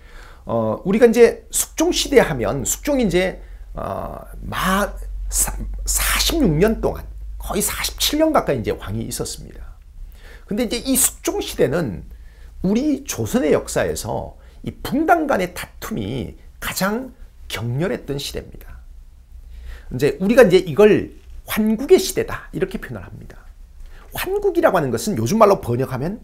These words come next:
정권교체라는 거죠. 붕당 간의 어떤 주도 붕당이 계속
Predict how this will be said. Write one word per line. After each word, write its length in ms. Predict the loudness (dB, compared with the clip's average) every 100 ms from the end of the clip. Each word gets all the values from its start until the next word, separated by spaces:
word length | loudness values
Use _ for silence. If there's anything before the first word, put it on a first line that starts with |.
| -16 -18 -18 -18 -6
정권교체라는 1160 | -2 0 0 2 2 2 -2 -4 -6 -6 -6 -8
거죠. 340 | -10 -14 -16 -20 -20 -20 -20 -20 -20 -18 -16 -16 -16 -6
붕당 460 | 2 8 10 10 10
간의 200 | 10 8
어떤 460 | 6 2 0 -2 0
주도 300 | 8 10 10
붕당이 460 | 6 4 2 0
계속 720 | -4 0 4 6 8 6 6